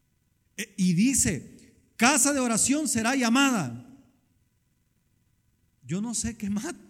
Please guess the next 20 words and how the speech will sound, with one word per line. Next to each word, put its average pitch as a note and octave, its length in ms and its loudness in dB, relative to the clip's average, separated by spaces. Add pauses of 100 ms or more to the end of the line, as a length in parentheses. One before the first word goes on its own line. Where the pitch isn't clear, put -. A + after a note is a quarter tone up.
(380)
poder F#3 280 -4
agregar G#3+ 420 -8
porque G3+ 240 -8
es - 100 -8
claro F#3 400 0
ahí G3+ 300 -4
el G#3+ 160 -6
Señor G3+ 360 -6
donde G3 200 -6
dice, - 600 -8
"Casa C#4+ 480 -4
de B3+ 60 -6
oración A3 380 -4
será", B3 360 -2 (640)
¿el C#3+ 100 -6
qué? D#3+ 220 -6
La C3+ 100 -4
iglesia. B2+ 440 -8 (1000)
Ahora, F3 380 -4
no, F#3+ 440 -6